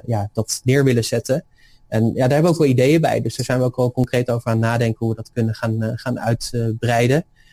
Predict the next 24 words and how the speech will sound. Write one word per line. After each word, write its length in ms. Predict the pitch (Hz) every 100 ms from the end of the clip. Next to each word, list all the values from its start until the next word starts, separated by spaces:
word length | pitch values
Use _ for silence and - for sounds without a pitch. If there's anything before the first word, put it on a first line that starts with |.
| _
Alleen 240 | - 123 123
ja, 140 | 123
stap 240 | 117 156 -
voor 100 | -
stap. 320 | 156 156 -
Weet 160 | - 113
je, 60 |
we 60 | 135
hebben 180 | 123 123
hier 100 | 123
in 60 |
Nederland 280 | 127 127 123
nog 120 | 123
een 60 | 123
grote 260 | - 123 -
stap 240 | - -
te 80 | 117
zetten 320 | 123 120 120
in 100 | 120
onze 200 | 117 -
eigen 300 | 120 143 143
zichtbaarheid 520 | 143 143 135 123 127
en 60 | 127
herkenbaarheid. 920 | 120 131 123 120 117 120 120 - -